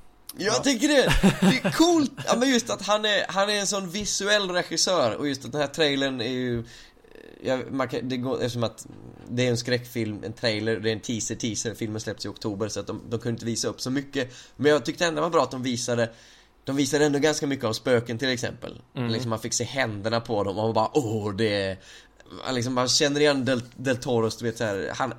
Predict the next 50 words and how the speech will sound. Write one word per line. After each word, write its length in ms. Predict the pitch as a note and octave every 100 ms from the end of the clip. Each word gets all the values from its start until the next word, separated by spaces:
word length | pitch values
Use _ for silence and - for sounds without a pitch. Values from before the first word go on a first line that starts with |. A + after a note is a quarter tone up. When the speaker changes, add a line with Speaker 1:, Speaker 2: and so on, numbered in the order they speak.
| -
Speaker 1:
älskar 360 | D3 C3+ A#2+ C#3
ju 60 |
att 60 | B2+
designa 380 | A#2 A2+ G#2+ A2
monster, 420 | A2+ G#2 - A#2+
det 80 | A2+
är 40 |
hans, 220 | G#2+ F#2+
liksom, 520 | G2+ - G2 G2 E2 G#2+
han 100 | A2
är 40 |
en 100 | A2
supernörd 720 | G#2+ - A#2+ B2 A2 B2 A2
egentligen. 420 | G#2+ G#2+ G2 A#2 G2+
Speaker 2:
Mm. 360 | - A#2+ A#2+ B2+
Speaker 1:
Så 100 | A#2
att, 180 | A2+ -
eh, 160 | F2+ -
om 240 | - B2 B2
det 80 | B2+
blir 160 | C3
en 80 | B2+
dålig 300 | B2+ B2 B2
film 220 | B2+ A2
så 120 | G#2
kommer 260 | G#2 A2+ G#2
det 60 | G#2
i 20 |
alla 100 | G2+
fall 120 | G#2
vara 100 | G2
coola 260 | - G#2+ G#2
monster 380 | G#2 F#2+ - A2
med 140 | F2 A1+
i 40 |
den. 180 | A#1+ - - -
Speaker 2:
Ja, 360 | B2 B2+ C#3+ - -
ja, 100 | -
det 100 | B2+
är 40 | D#3+
Speaker 1:
Kan 60 |
man 80 | D3+
Speaker 2:
möjligt. 100 | A#2
Speaker 1:
trösta 260 | G#2+ - F2
sig 120 | F2
med. 180 | F2 G2+ - - - -
Eller 200 | - G#2
spöken. 420 | F#2+ - G2 - - -
Speaker 2:
Ja. 340 | B2 B2+ C#3 C3+ - _ _ - - -
Eh, 80 | -